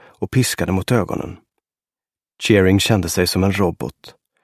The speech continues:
Han frös och var allt för trött för att tänka på vad han hade offrat för att komma till K två. Sherpaklättraren,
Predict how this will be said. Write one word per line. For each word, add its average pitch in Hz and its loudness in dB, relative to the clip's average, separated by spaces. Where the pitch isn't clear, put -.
Han 104 0
frös 117 2
och 110 2
var 95 4
allt 110 2
för - -4
trött - -4
för 104 -2
att 101 -2
tänka 104 0
på 95 -4
vad 92 -2
han 92 0
hade 92 0
offrat - -6
för 98 -6
att - -10
komma 87 0
till - -10
K 107 -2
två. - -12
Sherpaklättraren, 113 0